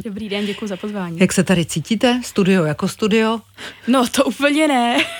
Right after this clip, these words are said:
Speaker 1: <laughs> Takhle nevidím tady ty kamery. <laughs> Oni tu někde jsou,
Speaker 2: Tady
Speaker 1: že jo?
Speaker 2: jsou, no.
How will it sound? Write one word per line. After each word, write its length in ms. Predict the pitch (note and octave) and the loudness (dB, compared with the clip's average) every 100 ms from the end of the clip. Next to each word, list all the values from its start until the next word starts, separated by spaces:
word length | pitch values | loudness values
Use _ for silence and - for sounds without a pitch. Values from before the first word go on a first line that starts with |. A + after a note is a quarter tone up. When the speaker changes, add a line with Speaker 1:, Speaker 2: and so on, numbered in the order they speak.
| A#3+ | -4
Speaker 1:
<laughs> 360 | - - - G4 | -2 -2 -2 -2
Takhle 240 | C4+ C#4 | 0 2
nevidím 440 | B3 C4 F4+ D#4+ E4 | 2 2 2 2 0
tady 220 | B3+ B3+ | 0 -4
ty 120 | B3+ | -6
kamery. 420 | A#3 G3+ G#3+ G#3+ C#4+ E3+ - D4+ | -4 -2 0 2 0 -4 -2 -2
<laughs> 280 | - - G3+ | -2 -8 -2
Oni 100 | A#3 | 0
tu 80 | |
někde 220 | C#4 C4 C4 | 2 2 0
jsou, 180 | - | 2
Speaker 2:
Tady 180 | B3+ G#3+ | 2 2
Speaker 1:
že 60 | A#3 | 2
jo? 80 | G#3 | 2
Speaker 2:
jsou, 120 | G3+ | 0
no. 220 | G3+ F3+ | 0 0